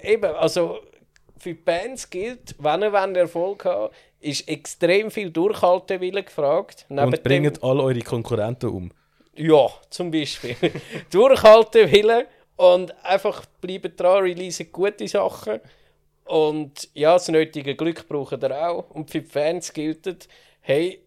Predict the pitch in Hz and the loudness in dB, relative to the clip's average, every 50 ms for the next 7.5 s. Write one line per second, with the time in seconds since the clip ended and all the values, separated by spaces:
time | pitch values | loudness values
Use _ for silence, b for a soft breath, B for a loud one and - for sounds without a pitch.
0 | _ - 131 143 156 175 196 196 175 160 156 151 143 147 147 143 - - - 139 | _ -8 -4 -2 -2 -2 -2 -2 -2 0 -2 -2 -4 -6 -10 -14 -14 -6 -4 -2
1 | 135 131 - - 135 123 - - - 139 139 143 135 135 131 127 123 131 139 156 | -2 -2 -4 -6 -8 -6 -4 -2 0 2 2 2 2 2 0 0 0 2 2 2
2 | 180 180 170 165 180 175 165 _ - - - - 175 180 180 165 - 165 156 160 | 2 0 -4 -6 -8 -8 -8 _ -16 -20 -10 -8 -6 -6 -6 -8 -10 -8 -6 -4
3 | 151 147 151 151 147 139 - 143 147 143 - - 160 156 151 151 139 - 151 139 | -2 -2 -2 -4 -4 -4 -4 -4 -4 -4 -6 -8 -10 -10 -10 -10 -12 -12 -10 -6
4 | 135 127 135 135 127 - - 143 135 131 127 127 131 131 131 131 b b b b | -4 -4 -4 -4 -6 -10 -10 -10 -8 -6 -6 -4 -4 -4 -4 -4 b b b b
5 | b b b 127 135 127 - 143 147 156 156 139 135 - - 120 117 104 110 - | b b b -4 -4 -2 -2 -4 -4 -4 -6 -10 -10 -8 -8 -10 -10 -8 -6 -2
6 | 147 165 175 175 160 - - 160 151 143 139 135 139 135 - 147 131 - - 123 | 0 0 0 0 -2 -6 -6 -4 -4 -2 -2 -2 -4 -4 -6 -10 -10 -8 -8 -8
7 | 127 123 123 120 - - 123 127 120 - | -8 -8 -10 -12 -12 -14 -16 -16 -18 -18